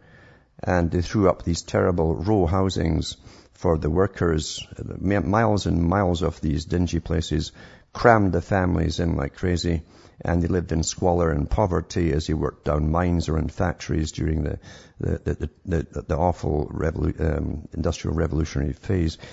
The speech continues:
Even, even, um, Benjamin Franklin, when he was off to England on, on a side route after seeing Rothschild, mind you, um, he did mention that, uh, the British factory worker came out,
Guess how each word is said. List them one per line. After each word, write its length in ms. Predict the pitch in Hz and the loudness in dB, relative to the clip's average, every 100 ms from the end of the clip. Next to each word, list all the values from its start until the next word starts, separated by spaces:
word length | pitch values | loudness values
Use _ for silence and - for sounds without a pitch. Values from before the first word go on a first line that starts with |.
| - - | -12 -2
Even, 260 | 127 107 - | 2 2 2
even, 520 | 131 113 95 87 82 - - - | 2 2 4 4 2 -2 -12 -6
um, 400 | 82 87 85 80 - | -2 0 0 -2 -6
Benjamin 500 | - 90 90 87 87 | -6 0 2 2 0
Franklin, 560 | 78 104 107 - 82 82 | 0 2 2 2 0 2
when 100 | 92 | 2
he 40 | |
was 140 | 87 90 | 2 4
off 340 | 85 80 - - | 2 2 -6 -10
to 120 | - 80 | -2 2
England 460 | 98 95 90 85 - - - - - - | 2 4 2 0 -6 -20 -20 -20 -20 -6
on, 140 | - 82 | -2 0
on 180 | 87 | 2
a 60 | 87 | 0
side 380 | - 92 87 - | 2 2 2 2
route 260 | 98 - | 0 2
after 260 | 92 82 82 | 2 2 -2
seeing 300 | - 87 78 | 0 2 4
Rothschild, 480 | 82 104 - 85 80 | 6 4 4 0 2
mind 260 | 82 82 | 2 2
you, 140 | 90 92 - - - - | 2 0 -4 -20 -10 0
um, 460 | 92 90 95 - - | 2 4 2 -2 -4
he 160 | 98 104 | 0 2
did 240 | 107 98 | 2 4
mention 480 | 98 95 - 95 90 - - - | 2 2 2 2 0 -4 -14 -4
that, 400 | 82 87 - - | 0 0 -2 0
uh, 300 | 90 85 78 - - | 2 2 0 -4 -14
the 280 | - - - | -12 -6 -2
British 360 | 90 95 85 - | 0 2 0 2
factory 420 | 107 110 - 92 | 4 4 2 0
worker 260 | 95 - | 0 -2
came 240 | 92 92 90 | -2 2 2
out, 400 | 90 - - | 2 -2 -8